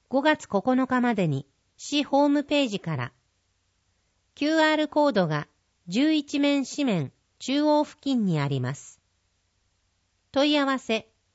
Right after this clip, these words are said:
環境政策課環境係。電話、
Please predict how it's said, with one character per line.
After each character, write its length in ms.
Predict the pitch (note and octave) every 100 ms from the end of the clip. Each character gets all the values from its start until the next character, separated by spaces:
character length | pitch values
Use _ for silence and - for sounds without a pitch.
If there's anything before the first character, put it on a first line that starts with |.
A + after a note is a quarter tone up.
| _ _ _
環 280 | - D4+ D#4
境 200 | D#4+ D4+
政 320 | D4 C#4+ C#4
策 280 | C4+ B3+ -
課 240 | A3 G#3+ -
環 240 | A#3+ D4
境 240 | C#4 C#4 C4
係。 440 | B3+ F#3+ D#3+ B2 _ _ _ _ _ _ _ _ _ _ -
電 260 | G#3 A#3
話、 220 | A3 G#3